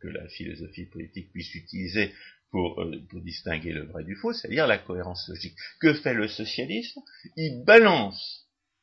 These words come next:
la, il balance le, le, la réflexion philosophique sous prétexte de la, de la science expérimentale. Et ce faisant, il élimine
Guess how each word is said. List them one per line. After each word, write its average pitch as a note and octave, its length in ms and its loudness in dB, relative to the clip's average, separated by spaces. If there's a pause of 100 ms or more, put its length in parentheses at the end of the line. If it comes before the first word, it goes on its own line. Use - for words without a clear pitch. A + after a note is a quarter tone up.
(260)
la, E2 320 0 (340)
il G2 120 -6
balance B2 480 6 (180)
le, A#2+ 400 4
le, D#2 400 -8 (200)
la G2+ 180 -4
réflexion A#2+ 560 -2
philosophique G2+ 680 -6 (300)
sous - 180 -6
prétexte A#2 500 2
de E2 320 -10
la, E2 200 -6
de F2 260 -12
la F2 120 -4
science - 320 -8
expérimentale. E2 760 -14 (200)
Et C#3 140 10
ce - 260 4
faisant, B3 600 -2 (2750)
il B2 340 -2 (180)
élimine F#3+ 640 4